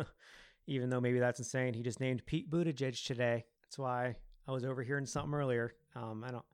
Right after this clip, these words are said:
I don't feel like getting into it. I don't, I don't wanna, I don't wanna sully the good vibes we got going in this episode with talking about King Rat from South Bend. Uh, no, thank you. Let's, let's, let's talk about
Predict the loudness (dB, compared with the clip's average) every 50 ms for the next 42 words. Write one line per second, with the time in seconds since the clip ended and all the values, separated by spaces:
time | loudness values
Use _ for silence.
0 | _ _ -8 -8 -6 -6 -4 -2 -2 -2 -2 -4 -8 -6 -6 -8 -8 -6 -4 -2
1 | -2 -2 -2 -4 -6 -6 -6 -4 -4 -4 -2 0 0 0 0 0 0 -2 -6 -10
2 | _ -12 -8 -6 -4 -2 -2 0 0 0 2 4 4 4 4 4 4 2 0 0
3 | -2 -2 0 2 4 4 4 4 4 0 -4 -4 -4 -4 -6 -6 -6 -8 -6 -6
4 | -6 -8 -10 -12 -16 _ _ _ -8 -6 -4 -2 -2 -2 -2 -4 -2 -2 -4 -2
5 | 0 0 2 0 0 -2 -6 -12 _ _ _ _ -6 -6 -6 -6 -2 0 0 0
6 | 0 0 -2 -4 -2 -2 -2 -2 -2 -4 -6 -8 _ _ _ _ -14 -6 -2 0
7 | 0 0 0 0 -2 -2 -2 -4 -6 -8 -12 -16 -18 _ _ _ -6 -4 -4 -4
8 | -2 0 2 2 2 0 -2 -2 -2 0 0 0 -2 -4 -6 -10 -14 -12 -8 -6
9 | -4 -4 -2 -2 -2 -2 -2 -2 -2 0 -2 -4 -6 -8 -8 -6 -4 -6 -6 -6
10 | -6 -4 -4 -4 -2 -4 -6 -4 -2 -4 -2 0 2 2 2 2 2 2 2 2
11 | 2 2 0